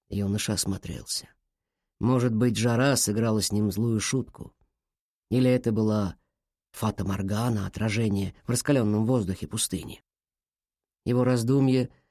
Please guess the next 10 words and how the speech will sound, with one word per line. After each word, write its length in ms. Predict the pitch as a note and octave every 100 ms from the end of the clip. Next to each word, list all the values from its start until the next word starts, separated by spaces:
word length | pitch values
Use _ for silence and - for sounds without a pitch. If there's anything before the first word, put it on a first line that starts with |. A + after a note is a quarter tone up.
| _ _ _ A#2+
прервало 460 | B2 A#2 A#2 A#2+
какое-то 400 | A#2 G#2 A2 G#2
шипение. 680 | G#2 G#2+ - G2 - - - _ _ _ _ _ _ _ _ _ _ _ _ _ _ _ _ _
Сахли 400 | - A#2 - C#3+
повернул 400 | D3 C3 C3 C3
голову 400 | B2 C#3+ D#3 D#3+ - _ _ _ _ _ _ _ _
и 100 | A2+
увидел 380 | A#2+ A2+ C3 C#3+
их 80 | D3
снова. 480 | - C#3+ F#2+ F#2